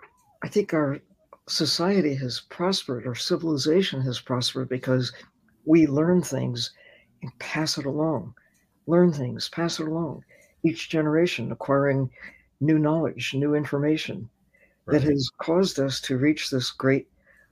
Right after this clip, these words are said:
Speaker 1: amazing level of prosperity and influence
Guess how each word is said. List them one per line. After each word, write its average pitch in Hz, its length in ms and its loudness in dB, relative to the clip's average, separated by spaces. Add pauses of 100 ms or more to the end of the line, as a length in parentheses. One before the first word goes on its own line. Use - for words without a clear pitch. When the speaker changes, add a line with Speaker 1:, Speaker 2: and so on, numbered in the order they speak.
(520)
Speaker 1:
amazing 151 600 4
level 139 400 2 (640)
of 135 160 -2
prosperity 139 960 0 (120)
and 135 280 2
influence 165 800 0